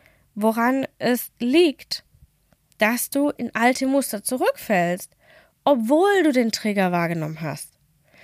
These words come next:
Denn das ist ja oft die Kunst. Wir nehmen den Trigger wahr und entscheiden uns dann trotzdem dafür.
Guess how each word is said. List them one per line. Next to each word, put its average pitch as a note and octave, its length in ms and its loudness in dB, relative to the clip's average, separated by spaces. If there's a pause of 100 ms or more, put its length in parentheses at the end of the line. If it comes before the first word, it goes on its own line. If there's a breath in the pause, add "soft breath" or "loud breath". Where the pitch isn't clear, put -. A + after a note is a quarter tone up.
(220 soft breath)
Denn B3 180 2
das D#4+ 240 0
ist C#4+ 140 -4
ja C4 160 2
oft - 320 -2
die - 80 -14
Kunst. D#4 580 -2
Wir G#3 80 -4
nehmen B3 300 0
den A#3 120 -4
Trigger C#4 460 0
wahr G3+ 400 0 (1300)
und D#4+ 120 6
entscheiden B3 440 4
uns G3+ 80 -2
dann C#4 180 0
trotzdem - 460 0
dafür. G#3+ 340 0